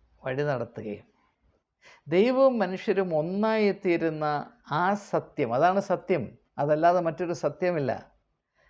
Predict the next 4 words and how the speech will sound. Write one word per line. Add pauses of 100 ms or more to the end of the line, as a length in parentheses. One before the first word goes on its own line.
(280)
ദൈവവും
മനുഷ്യരും
ഒന്നായിത്തീരുന്ന (600)
ആ